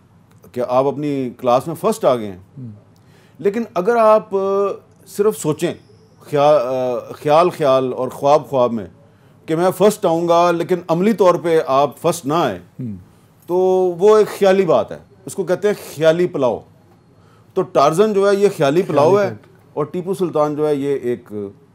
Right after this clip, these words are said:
Speaker 1: हकीकत है। तो मुझे समझ आ गई।
Speaker 2: आप साफ़ी बने, म, प्रोफेसर वारिस मीर साहब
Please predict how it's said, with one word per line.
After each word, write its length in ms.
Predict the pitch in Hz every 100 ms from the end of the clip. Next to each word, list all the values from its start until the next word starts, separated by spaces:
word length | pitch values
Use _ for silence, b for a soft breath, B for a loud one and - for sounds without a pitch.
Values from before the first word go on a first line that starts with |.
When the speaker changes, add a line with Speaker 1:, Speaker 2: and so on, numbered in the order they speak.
| _ 120
Speaker 1:
हकीकत 360 | 151 120 120
है। 80 | 85 _ -
तो 60 |
मुझे 280 | 139 135 131
समझ 260 | - 110 85
आ 80 | 62
गई। 180 | 58 -
Speaker 2:
आप 300 | 175 208 220 -
साफ़ी 500 | - 143 147 208 196
बने, 400 | 151 143 147 - _ -
म, 200 | 143 135
प्रोफेसर 580 | 139 131 131 135 - 143
वारिस 480 | 120 120 131 - 127
मीर 120 | 117
साहब 220 | -